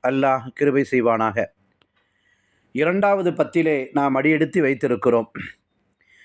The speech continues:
இந்த இரண்டாவது பத்தை குறித்து பெருமானார் ஸல்லல்லாஹு அலைஹி வஸல்லம் அவர்கள் சொல்லும் பொழுது, இது மஃபிரத்,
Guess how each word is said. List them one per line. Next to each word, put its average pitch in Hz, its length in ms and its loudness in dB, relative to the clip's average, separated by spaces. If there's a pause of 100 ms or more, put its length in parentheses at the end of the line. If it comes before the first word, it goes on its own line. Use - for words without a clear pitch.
(140)
இந்த 147 260 2
இரண்டாவது 196 540 0
பத்தை 165 320 2
குறித்து 165 340 0
பெருமானார் 165 580 0
ஸல்லல்லாஹு 160 400 2
அலைஹி 156 220 -2
வஸல்லம் 139 240 2
அவர்கள் 131 220 2
சொல்லும் 135 320 2
பொழுது, 123 460 2 (880)
இது 143 280 2 (1500)
மஃபிரத், 160 580 2